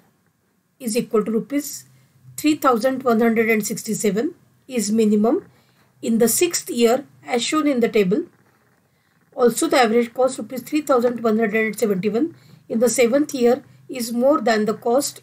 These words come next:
in the sixth year. Hence, the machine should be replaced at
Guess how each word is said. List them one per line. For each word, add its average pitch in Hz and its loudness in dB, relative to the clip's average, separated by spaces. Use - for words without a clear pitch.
in 226 -8
the 202 -2
sixth - -6
year. 269 0
Hence, 302 0
the 254 2
machine 262 2
should 226 -6
be 233 0
replaced 240 -2
at 240 -4